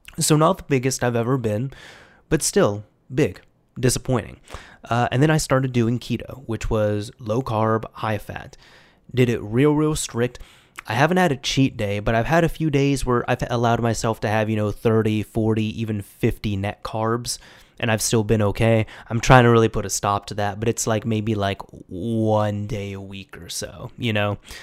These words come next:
Uh, that's when I kinda let up a little bit. But I started at a hundred seventy-eight point six pounds. That was mid-April. At this point now, actually exactly three months later,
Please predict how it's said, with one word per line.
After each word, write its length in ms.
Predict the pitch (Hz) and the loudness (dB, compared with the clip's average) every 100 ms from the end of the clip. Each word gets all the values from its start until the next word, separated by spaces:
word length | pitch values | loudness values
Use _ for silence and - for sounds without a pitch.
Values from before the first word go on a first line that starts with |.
| - - | -20 -6
Uh, 240 | 113 104 104 | -2 -2 0
that's 260 | 123 123 | -2 0
when 80 | 127 | -2
I 40 | |
kinda 240 | 113 123 107 | -2 -4 -2
let 220 | 104 101 | -4 -4
up 160 | 98 - | -4 -6
a 40 | |
little 260 | 98 98 - | -6 -8 -10
bit. 280 | - - - _ _ _ _ - - - | -14 -14 -20 _ _ _ _ -20 -14 0
But 280 | 139 113 - | 0 0 -2
I 80 | 123 | -4
started 360 | - 147 156 143 | -2 0 0 0
at 60 | |
a 80 | 117 | -2
hundred 320 | 92 135 156 - - | -2 -2 -2 -6 -10
seventy-eight 640 | - 135 135 123 107 113 - | -4 -2 -2 -2 -2 -4 -10
point 240 | - 107 | -8 -6
six 280 | - - - | -6 -8 -10
pounds. 500 | - 107 - 73 - - - - - _ | -10 -10 -12 -14 -16 -16 -20 -20 -20 _
That 280 | 120 123 127 | 0 2 2
was 300 | 170 156 127 | 0 -2 -4
mid-April. 880 | 117 117 120 - 104 98 - - - - - _ _ - | -2 0 -2 -4 -14 -12 -12 -14 -16 -20 -20 _ _ -8
At 180 | 123 | -4
this 180 | 123 180 | 0 -2
point 280 | - 180 139 | -2 -4 -2
now, 340 | 113 123 117 107 | 0 2 2 0
actually 400 | 117 123 123 107 | -2 -2 -2 -2
exactly 760 | 104 101 104 110 123 110 101 | -4 -4 -2 -2 -4 -4 -6
three 460 | - - 104 117 120 | -6 -8 -4 -2 -2
months 440 | 107 104 101 - | -2 -4 -4 -6
later, 680 | 101 98 101 113 104 98 98 | -6 -6 -2 -2 -2 -4 -6